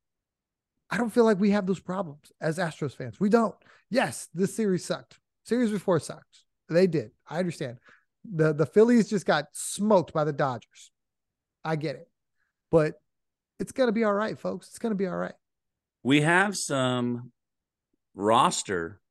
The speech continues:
Speaker 2: fair fouls coming up, so we will dive into that, folks. All right, today's game was Framber Valdez.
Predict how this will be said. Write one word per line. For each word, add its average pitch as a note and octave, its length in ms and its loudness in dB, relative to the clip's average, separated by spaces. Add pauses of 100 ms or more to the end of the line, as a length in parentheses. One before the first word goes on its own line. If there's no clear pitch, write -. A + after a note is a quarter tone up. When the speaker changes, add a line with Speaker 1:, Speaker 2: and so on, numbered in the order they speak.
Speaker 2:
fair G#2+ 320 0
fouls G2 380 -8
coming D#2+ 320 -12
up, - 180 -18
so C#2+ 300 -20
we F2 140 -10
will G2 260 -2
dive G2+ 340 -2
into B2+ 220 -6
that, D2 220 -10
folks. - 440 -8 (720)
All A#2+ 60 0
right, D#3 160 4
today's E3 340 4
game F3 260 2
was D3+ 140 -4
Framber D3+ 380 2
Valdez. C#3 800 0